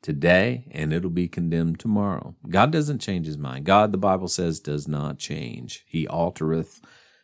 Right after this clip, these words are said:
not. So, in conclusion, we have the Word of God in our hands. The question is whether or not we choose to believe it.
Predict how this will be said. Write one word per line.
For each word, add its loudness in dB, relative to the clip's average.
not. -6
So, 6
in 12
conclusion, 8
we 8
have 8
the 6
Word 6
of 0
God 6
in -4
our -2
hands. -8
The -12
question 2
is -2
whether 0
or -4
not -6
we -10
choose -8
to -18
believe -18
it. -20